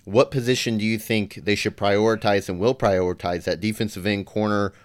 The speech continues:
or wide receiver? And then my other question is, do you think they'll make a splash like that, or will it be a bunch of signings for that eight, seven, five million a year, just a bunch of okay signings that you hope, uh,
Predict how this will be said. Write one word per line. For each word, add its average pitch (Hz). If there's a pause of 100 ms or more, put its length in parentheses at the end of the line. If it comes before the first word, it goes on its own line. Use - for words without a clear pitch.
(140)
or 101
wide 104
receiver? 95
And 104
then 107
my 101
other 135
question 101
is, 90
do -
you 143
think 123
they'll 104
make 101
a 98
splash 131
like 92
that, 90 (300)
or 110
will 110
it 92
be 107
a 104
bunch 104
of 90
signings 101
for 107
that 87 (180)
eight, 110
seven, 98
five 98
million 95
a 92
year, 92
just 104
a 110
bunch 110
of 95
okay 120
signings 95
that -
you 90
hope, 101 (400)
uh, 92